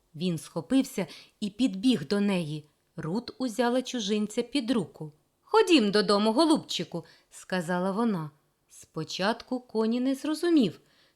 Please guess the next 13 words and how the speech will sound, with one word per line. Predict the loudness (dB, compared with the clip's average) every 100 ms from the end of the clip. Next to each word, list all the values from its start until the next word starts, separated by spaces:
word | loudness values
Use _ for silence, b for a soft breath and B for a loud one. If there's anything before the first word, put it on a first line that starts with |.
| _ -6
Тон | -2 -2
її | -2 -2 -2
голоса | -2 -2 -2 -4 -6
був | -6 -6 -2
наче | -2 -2 -4
веселий | -4 -4 0 2 2 0 B B B
і | -4 0
м'який, | 0 -2 -2 -2 -2 -8 _ _ _ -14
і |
страшний | -14 -6 -4 -4 -4 -2 -2 -4
зміст | -4 -2 -2 -4
її | -8 -8
слів | -8 -4 0 0